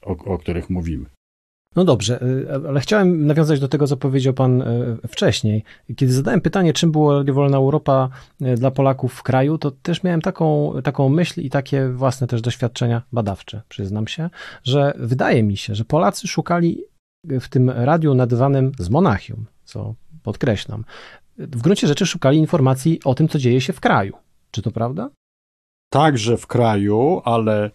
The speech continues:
Speaker 1: y, specyfika p-, propagandy, e, czy, czy tego, tego, tych opinii, które są kierowane pod adresem, znaczy do, do społeczeństwa polskiego, była taka, że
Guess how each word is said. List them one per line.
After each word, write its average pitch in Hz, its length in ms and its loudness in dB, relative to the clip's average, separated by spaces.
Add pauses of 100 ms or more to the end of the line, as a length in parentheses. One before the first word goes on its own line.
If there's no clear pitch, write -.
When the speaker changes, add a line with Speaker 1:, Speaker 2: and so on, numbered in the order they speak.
(420)
Speaker 1:
y, 104 180 0
specyfika 120 1080 0 (720)
p-, 113 140 2
propagandy, 113 960 2 (340)
e, 127 60 -8 (320)
czy, - 140 -14
czy 110 180 -6
tego, 98 560 0
tego, 98 420 -4
tych - 180 -6
opinii, 127 400 4
które 92 220 -2
są 98 280 -4
kierowane 98 520 0
pod 107 180 -2
adresem, 95 520 -4
znaczy 95 260 -12 (260)
do, 107 200 -6
do - 140 0
społeczeństwa 98 600 -4
polskiego, - 440 -12 (580)
była 117 220 4
taka, 123 360 2
że 110 320 2